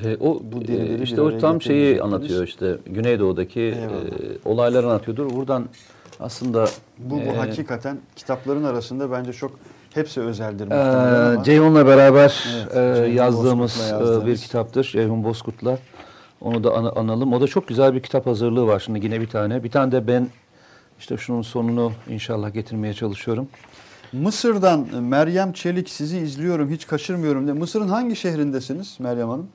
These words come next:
Speaker 2: Bu arada Mete Erer ararken, e, o ilgili
Speaker 1: Sen oku,
Speaker 2: bölümü,
Speaker 1: ben oku, ben de sana bir
Speaker 2: e,
Speaker 1: bölüm
Speaker 2: İsa
Speaker 1: okuyayım.
Speaker 2: Gezer,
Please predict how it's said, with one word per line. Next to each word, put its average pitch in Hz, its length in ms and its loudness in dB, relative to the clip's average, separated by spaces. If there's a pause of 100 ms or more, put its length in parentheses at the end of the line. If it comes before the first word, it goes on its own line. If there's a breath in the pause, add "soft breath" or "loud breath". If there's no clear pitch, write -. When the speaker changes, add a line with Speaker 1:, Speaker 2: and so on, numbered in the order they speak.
(2500 soft breath)
Speaker 2:
Bu 139 120 0
arada 160 280 0 (160)
Mete 127 220 -2
Erer 143 260 0
ararken, 131 500 -2 (480 soft breath)
e, 104 140 -6
o 110 160 -6
ilgili 120 200 -6
Speaker 1:
Sen 185 160 4
oku, - 140 4
Speaker 2:
bölümü, 196 140 2
Speaker 1:
ben 190 100 6
oku, 180 220 2
ben 151 200 4
de 139 220 2
sana 143 260 0
bir 131 100 2
Speaker 2:
e, 120 40 -2
Speaker 1:
bölüm 143 200 4
Speaker 2:
İsa - 180 0
Speaker 1:
okuyayım. 165 180 2
Speaker 2:
Gezer, 160 500 0